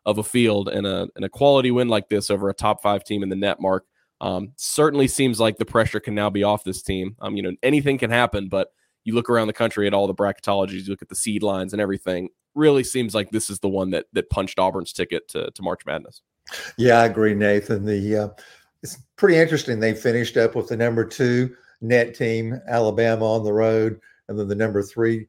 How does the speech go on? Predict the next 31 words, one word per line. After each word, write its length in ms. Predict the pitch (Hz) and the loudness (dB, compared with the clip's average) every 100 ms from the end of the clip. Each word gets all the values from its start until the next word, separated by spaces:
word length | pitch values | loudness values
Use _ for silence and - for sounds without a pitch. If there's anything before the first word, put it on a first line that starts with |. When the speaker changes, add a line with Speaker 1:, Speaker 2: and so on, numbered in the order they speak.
| _ _ | _ _
Speaker 2:
team, 240 | 101 101 | -8 -8
Tennessee, 580 | 117 104 101 - 107 98 | -6 -4 -4 -4 -2 -2
at 80 | 90 | -2
home. 460 | 110 104 101 95 | -2 -2 -4 -4
And, 320 | 95 90 92 | -8 -8 -2
uh, 160 | 104 98 _ _ _ _ - | -2 -2 _ _ _ _ -4
you 100 | 123 | 2
know, 320 | 123 120 117 _ _ _ _ _ | 4 4 -2 _ _ _ _ _
it's 180 | - 131 | -6 -4
a 80 | 107 | 0
double-edged 540 | 135 135 147 151 147 | 2 4 6 4 2
sword, 480 | - 175 175 120 - _ | 0 2 2 2 -2 _
you 100 | 110 | -6
know, 160 | 110 110 | -2 -2
playing 300 | - 131 131 | 0 0 0
in 100 | 131 | -2
the 120 | 131 | 0
S 200 | 135 131 | -2 -2
E 120 | 135 | -4
C. 420 | 131 143 139 123 | 0 2 4 4
It's 320 | 87 85 - 110 | 0 -2 -4 -6
really 300 | 113 113 120 | -2 0 0
challenging. 680 | 139 143 147 113 90 92 - 101 | -2 0 -2 -4 -8 -14 -16 -2
But, 400 | 131 147 - - _ _ _ _ | 2 2 0 -8 _ _ _ _
I 80 | 98 | -10
mean, 220 | 104 107 | -8 -6
there's 200 | 104 98 - _ _ _ _ - | -4 -6 -8 _ _ _ _ -16
golden 340 | 113 120 120 113 | -2 -2 0 0
opportunities 760 | 117 117 110 127 135 104 101 | 0 -2 -6 -6 -4 -4 -2
out 280 | 104 107 - | 0 0 -2
there 320 | 113 101 104 | 0 2 0